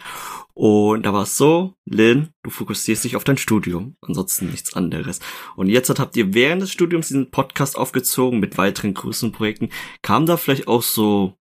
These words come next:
von eurem Umfeld so, ich nenn's mal Kritik so, „Hey, wieso macht ihr das? Konzentriert euch doch lieber aufs Studium.“ Ich kann's mir vorstellen, bei dir, Fabi, fünf Sem-, äh,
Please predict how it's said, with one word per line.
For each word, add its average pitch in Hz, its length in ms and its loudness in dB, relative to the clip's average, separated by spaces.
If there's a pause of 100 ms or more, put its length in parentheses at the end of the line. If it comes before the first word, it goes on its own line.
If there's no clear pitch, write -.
von 90 220 -4
eurem 92 240 0
Umfeld 98 300 -2
so, 95 280 0 (240)
ich - 120 -10
nenn's 107 200 2
mal 110 160 2
Kritik - 520 -2
so, 131 180 0 (340)
„Hey, 98 160 4
wieso 95 200 0
macht 87 280 2
ihr 131 80 0
das? 139 200 2
Konzentriert 101 500 -2
euch 107 160 -4
doch 101 180 -6 (200)
lieber 95 200 4
aufs - 100 -2
Studium.“ 131 240 4
Ich - 80 -4
kann's 117 180 2
mir 110 100 4
vorstellen, - 280 0
bei 104 100 4
dir, 110 120 4
Fabi, 113 400 2 (300)
fünf 135 260 4
Sem-, 120 240 4
äh, 110 320 2